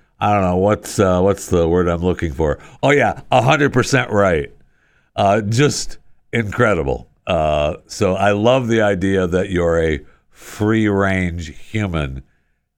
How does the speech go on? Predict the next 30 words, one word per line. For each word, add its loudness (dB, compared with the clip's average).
in 0
a 0
tax -2
farm. -4
But 0
I 0
got 2
a 0
chance -2
to -2
win -2
the 0
lotto. 0
What 0
are -2
we 0
talking -2
about? -4
I -2
mean, -4
Mega 0
Millions -4
is -4
tonight, -4
the -2
twenty-third -2
of -2
February, -2
twenty -2
twenty-four. -2